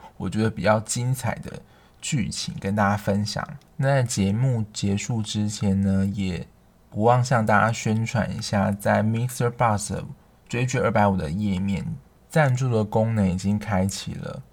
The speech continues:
如果你自己行有余力，想要支持让这个节目的品质，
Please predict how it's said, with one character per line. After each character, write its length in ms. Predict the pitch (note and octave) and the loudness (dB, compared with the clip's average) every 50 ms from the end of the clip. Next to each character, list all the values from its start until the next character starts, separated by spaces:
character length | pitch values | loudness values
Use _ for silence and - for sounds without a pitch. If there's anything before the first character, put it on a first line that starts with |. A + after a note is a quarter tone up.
| _ _ _ _ - | _ _ _ _ -2
如 200 | - G#2+ A2 A2+ | 0 2 2 2
果 140 | B2+ B2+ A2+ | 2 2 2
你 140 | G#2 G2+ | 2 0
自 160 | G2+ - B2 A2 | 0 0 -2 0
己 140 | G#2 G2+ | 0 0
行 260 | G2 F#2+ - - G2+ G#2+ | 0 -2 0 0 2 4
有 200 | A2+ G#2+ G2 G2 | 4 4 4 2
余 240 | - D2+ G#2 G#2 | 2 0 -2 0
力， 220 | G#2 G#2+ A2+ G#2+ G2+ | 0 0 2 0 0
想 240 | G2 - - F#2+ F#2+ | 0 0 0 0 2
要 240 | G2+ G#2+ G#2+ G#2+ | 4 4 6 4
支 260 | G#2 G2+ - - A2 A2 | 4 2 -2 -2 -2 -2
持 220 | A2 - G#2+ G2+ | -2 -2 -2 0
让 260 | G2+ A2 A2 A2 A2 | 2 2 2 2 2
这 100 | G#2+ A2 | 0 0
个 120 | G#2+ G#2 G2+ | 0 -2 -2
节 240 | G#2 - - G2+ | -2 -2 0 0
目 200 | G2 G2+ A2 A2 | 0 0 0 0
的 200 | G#2 G2 G2+ G2 | 0 2 2 0
品 360 | F#2+ - - - G#2 F#2 F2 F#2+ | 0 -2 -4 -4 -2 -2 -2 -4
质， 360 | E2 - - - - - | -4 -6 -6 -6 -8 -8